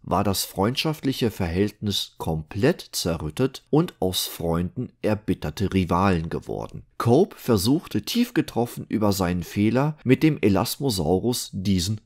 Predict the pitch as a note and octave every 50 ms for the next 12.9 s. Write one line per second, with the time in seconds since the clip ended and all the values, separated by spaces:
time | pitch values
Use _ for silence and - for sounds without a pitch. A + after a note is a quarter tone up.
0 | _ - - G2+ E2+ - F#2 F2 - - C3 B2+ - - - D#2+ - - - -
1 | F#2+ A2+ C#3 E3+ A#3 - - F3+ E3+ - F3 D#3 - - A2 - - - D3 D#3
2 | - - B2 G#2 - F#2+ F#2+ F2 - F2 E2 G2 C3+ - _ _ - A#2+ C#3 D#3
3 | - C3+ A#2 A2 - - D#3+ F3 D#3+ C#3+ A2+ G#2+ A#2+ B2 - - - A#2+ - -
4 | - C3 C3 B2 A2+ - - - G2+ F2 - - - - G#2 F#2 F2+ A#2 C#3 D#3
5 | - - - G2 F#2+ G2+ B2 - D#3 D3 - - E2+ G2 G#2 - - - G2+ B2+
6 | - - - A2 G#2+ F#2+ G2+ G#2+ A2+ G#2+ - - G2+ F#2+ - - - - G#2 F2+
7 | - - - F#2 F#2+ C#3+ D#3+ - - - - C#2+ C#2+ D2+ - - C#3 D3 D#3 -
8 | - - - B2 D3+ D#3 - - - D3+ D#3 D3 B2+ A#2+ A2+ - - - B2+ B2
9 | A#2 A2+ - - G#2 F#2+ F2 - - _ _ - A#2+ G2+ G#2+ C3+ D#3 D#3+ A#2 E2
10 | E2 E2+ F2 F2 - - - - D2+ D2+ F#2+ G2+ - _ - - G#2 G2 - -
11 | - - F#2 E2+ E2 G2 G#2+ G#2 G#2 F2 D#2 D2 C2+ - _ _ _ - - -
12 | - C3+ A2+ G#2 G2 A2+ C3 B2+ G#2+ G2 G2 G2+ A#2+ D#3 F3+ - -